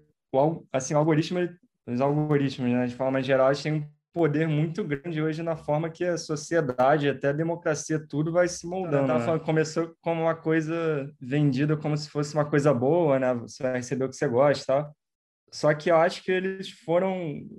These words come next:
Speaker 1: assim, foi tomando outro rumo, né? E todo mundo foi aprendendo junto ali, vendo o poder do algoritmo na nossa vida.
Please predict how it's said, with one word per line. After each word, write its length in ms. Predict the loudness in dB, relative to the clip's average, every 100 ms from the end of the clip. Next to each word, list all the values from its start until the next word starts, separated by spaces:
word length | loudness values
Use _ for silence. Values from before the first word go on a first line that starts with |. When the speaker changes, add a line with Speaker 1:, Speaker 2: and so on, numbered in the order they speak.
| -10
Speaker 1:
assim, 260 | -10 -8 -4
foi 160 | 0
tomando 300 | 2 4 4
outro 260 | 4 2 -2
rumo, 340 | 0 0 0
né? 180 | 2 2
E 200 | 0 -2 _ -6
todo 160 | -2
mundo 160 | -2 -2
foi 180 | 0 -2
aprendendo 560 | 0 -2 0 0 0
junto 300 | 0 -2 -4 -12 _
ali, 300 | -4 -2 -2
vendo 220 | -2 -4
o 80 | -4
poder 320 | -4 -2 -2
do 60 | -2
algoritmo 480 | -2 -2 -4 -4 -4
na 80 | 0
nossa 420 | -2 -2 -2 -2
vida. 380 | -4 -4 -4